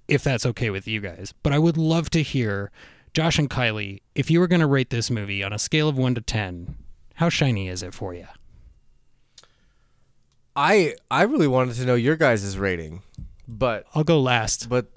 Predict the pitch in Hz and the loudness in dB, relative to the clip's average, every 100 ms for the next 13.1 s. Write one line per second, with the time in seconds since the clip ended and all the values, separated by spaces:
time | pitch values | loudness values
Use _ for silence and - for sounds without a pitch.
0 | - - 131 131 156 - - 104 98 127 | -20 -4 -2 0 -2 -4 -4 -2 -4 -8
1 | - - - - - - - - - 139 | -16 -10 -10 -10 -16 -18 -20 -20 -10 -6
2 | 139 151 175 156 156 147 143 113 - - | -4 2 2 4 2 4 4 2 0 0
3 | 135 104 107 117 - _ - _ - 131 | 0 0 0 -2 -4 _ -20 _ -8 0
4 | 151 139 127 156 190 175 135 123 110 120 | 0 2 -2 0 2 4 4 4 4 2
5 | 107 - 120 110 101 107 107 110 - - | -2 -6 -6 -4 -4 -4 -6 -10 -20 -20
6 | - - - - _ _ _ 127 117 117 | -20 -20 -20 -20 _ _ _ -6 -2 -2
7 | 113 107 110 135 143 151 131 117 110 101 | -2 -4 -2 -2 2 2 2 0 -2 -4
8 | - 90 85 - - - - - - - | -4 -6 -8 -14 -20 -20 -20 -20 -20 -4
9 | 180 - 202 214 190 180 - - _ _ | -4 -2 2 2 2 -12 -16 -20 _ _
10 | _ _ - - - 226 180 175 180 175 | _ _ -20 -18 -10 -8 -8 0 4 4
11 | 156 175 160 135 - _ _ _ _ - | 4 2 2 0 -12 _ _ _ _ -2
12 | 151 143 - 143 107 - - 127 180 - | 0 0 0 0 0 -4 -2 6 6 4